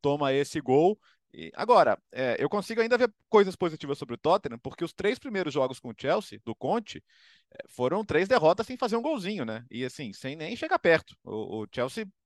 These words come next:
amassou o Tottenham nos, nos, naqueles confrontos da, da Copa da Liga, da, da Premier League na temporada passada. Então,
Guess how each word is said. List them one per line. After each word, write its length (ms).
amassou 420
o 60
Tottenham 340
nos, 240
nos, 180
naqueles 320
confrontos 460
da, 300
da 100
Copa 240
da 120
Liga, 420
da, 160
da 140
Premier 260
League 160
na 60
temporada 360
passada. 520
Então, 240